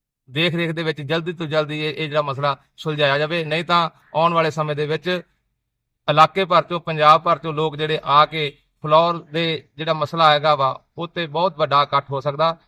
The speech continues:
ਇਸ ਕਰਕੇ ਪੰਜਾਬ ਸਰਕਾਰ ਨੂੰ ਬੇਨਤੀ ਆ ਕਿ ਜਲਦ ਤੋਂ ਜਲਦ ਜਿਹੜਾ ਵਾ ਮਈਆ ਭਗਵਾਨ ਵਾਲਾ ਜਿਹੜਾ ਸਰਕਾਰ ਦਾ ਜਿਹੜਾ ਉਹ ਡੇਰਾ ਵਾਲਾ ਮਸਲਾ ਹੈਗਾ, ਪਾਣੀ ਵਾਲਾ ਗੰਦੇ ਵਾਲਾ, ਉਹਨੂੰ ਜਲਦ ਤੋਂ ਜਲਦ ਹੱਲ ਕਰਨਾ ਚਾਹੀਦਾ। ਔਰ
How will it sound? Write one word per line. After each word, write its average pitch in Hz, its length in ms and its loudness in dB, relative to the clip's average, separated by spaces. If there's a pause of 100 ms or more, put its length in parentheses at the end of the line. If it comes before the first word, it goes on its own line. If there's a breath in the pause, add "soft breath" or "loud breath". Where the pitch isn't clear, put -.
(120)
ਇਸ 139 120 -8
ਕਰਕੇ 160 260 -8
ਪੰਜਾਬ 143 380 0
ਸਰਕਾਰ 147 360 0
ਨੂੰ 147 160 -10
ਬੇਨਤੀ 151 420 -4
ਆ 139 200 2 (280)
ਕਿ 170 80 -6
ਜਲਦ 160 220 -2
ਤੋਂ 175 120 -4
ਜਲਦ 151 200 -2
ਜਿਹੜਾ 147 200 0
ਵਾ 147 140 4
ਮਈਆ 143 300 -2
ਭਗਵਾਨ 147 300 -2
ਵਾਲਾ 135 120 -4
ਜਿਹੜਾ 135 140 -8
ਸਰਕਾਰ 135 380 -2
ਦਾ 135 100 -4
ਜਿਹੜਾ 135 180 -2 (280)
ਉਹ 151 100 -6
ਡੇਰਾ 147 380 4
ਵਾਲਾ 147 260 6
ਮਸਲਾ 139 340 0
ਹੈਗਾ, 131 200 0
ਪਾਣੀ 131 280 -2
ਵਾਲਾ 131 180 0
ਗੰਦੇ 127 220 -6
ਵਾਲਾ, 135 240 0 (260)
ਉਹਨੂੰ 143 160 -6
ਜਲਦ 151 140 0
ਤੋਂ 147 80 -8
ਜਲਦ 135 260 -4
ਹੱਲ 123 120 -2
ਕਰਨਾ 131 280 -8
ਚਾਹੀਦਾ। 139 280 -2
ਔਰ 147 240 0